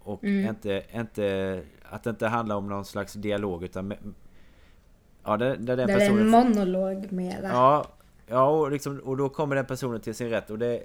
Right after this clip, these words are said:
Speaker 1: det är ju inte alla, alla, en del personer fungerar ju, kommer till sin rätt när man har en dialog, och det är de människorna som är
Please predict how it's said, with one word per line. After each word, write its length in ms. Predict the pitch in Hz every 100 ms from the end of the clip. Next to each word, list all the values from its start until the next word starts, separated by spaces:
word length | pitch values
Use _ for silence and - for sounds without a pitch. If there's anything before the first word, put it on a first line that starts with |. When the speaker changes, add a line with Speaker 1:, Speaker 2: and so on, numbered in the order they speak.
| -
Speaker 1:
det 60 |
är 40 | 127
ju 40 |
inte 160 | 135 131
alla, 260 | 131 101 107 -
alla, 200 | 127 123
en 160 | 139
del 180 | 131 117
personer 380 | - 135 139 110 - -
fungerar 400 | - 117 117 101
ju, 180 | 98 95 - -
kommer 220 | 117 104
till 140 | -
sin 140 | - 110
rätt 340 | 98 - - - - - - - - - - - - - -
när 120 | 117
man 80 | 117
har 120 | 104
en 60 |
dialog, 500 | 98 104 107 95 90 -
och 180 | 104 -
det 80 | 117
är 100 | 110
de 220 | 110 101
människorna 360 | 113 117 104 98
som 180 | 104
är 260 | 104 95 95